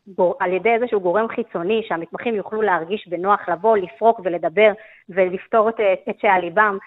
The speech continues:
יש, יש פתרונות לדבר הזה, אנחנו לא המצאנו את הגלגל. בארצות הברית, לצורך העניין, יש קבוצות כאלה שהן חלק קוהרנטי ממקום העבודה, ולכן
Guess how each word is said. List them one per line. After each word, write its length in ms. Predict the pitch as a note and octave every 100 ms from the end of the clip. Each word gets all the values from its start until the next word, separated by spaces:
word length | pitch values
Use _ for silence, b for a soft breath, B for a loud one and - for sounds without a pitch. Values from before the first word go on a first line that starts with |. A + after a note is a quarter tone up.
| B B
יש, 240 | A3+ D#4 C#4+
יש 160 | D#4 F4
פתרונות 380 | E4 B3+ B3+
לדבר 240 | C#4 A#3 F#3
הזה, 220 | E3 E3+
אנחנו 280 | E3+ - F3+
לא 80 | A3
המצאנו 280 | B3+ B3
את 100 | A3+
הגלגל. 400 | G3 F3+ F3+ F#3+ F3
בארצות 360 | E3+ E3+ A#3
הברית, 300 | A#3 F#3 G#3+ A3
לצורך 600 | G#3 F#3 F3+ F3+ G3 G3
העניין, 360 | F3 E3+ G3 G3+ b b b
יש 180 | B3 C4
קבוצות 360 | - A#3+ B3 B3+
כאלה 300 | B3+ A#3+ A3+ A3+
שהן 340 | G#3+ G3+ G3+ G3 -
חלק 240 | A#3 A#3 A#3 - - G#3 _
קוהרנטי 520 | A3 F#3+ G#3+ A#3+ B3
ממקום 420 | A3 G3+ A3+ A#3
העבודה, 380 | A3+ G#3 G3+ B3 - B B B
ולכן 340 | F3+ F3+ C4+